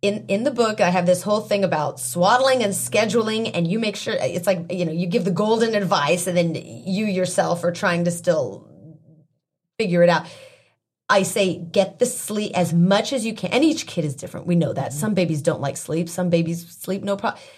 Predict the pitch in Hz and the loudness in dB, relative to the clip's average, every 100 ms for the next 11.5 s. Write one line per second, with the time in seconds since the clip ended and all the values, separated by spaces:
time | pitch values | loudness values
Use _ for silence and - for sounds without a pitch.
0 | _ _ _ 190 175 - 190 220 226 220 | _ _ _ 0 0 0 0 2 2 0
1 | 214 247 226 247 - 202 180 175 165 135 | 0 -2 -2 -4 -4 -2 0 -2 -2 0
2 | 196 208 - - 208 208 - 175 170 170 | 0 0 -4 -6 -6 -6 -4 0 2 0
3 | 170 175 175 175 175 175 196 170 - 143 | 0 2 6 6 4 0 -4 -4 -2 -2
4 | - - _ _ _ _ - 160 - - | -4 -12 _ _ _ _ -4 -4 -4 2
5 | 170 175 175 175 170 - 170 - - 180 | 6 6 8 6 4 2 -2 -4 -4 2
6 | 175 185 202 208 - 143 160 151 170 165 | 4 4 2 -2 -4 -2 -2 -2 -2 -2
7 | 165 170 104 120 147 165 160 170 170 170 | -4 -6 -6 -6 -4 -2 -2 -4 -4 -4
8 | - - 175 160 151 143 - - 143 139 | -4 0 0 2 -2 -4 -6 -4 -2 -2
9 | 135 - 143 - 151 - 220 214 - 180 | -6 -6 -6 -6 -8 -4 -2 -2 -2 -2
10 | 170 - 156 165 160 160 156 151 151 139 | 0 0 2 4 4 2 2 -2 0 0
11 | 113 151 - 127 | 0 -2 -2 -2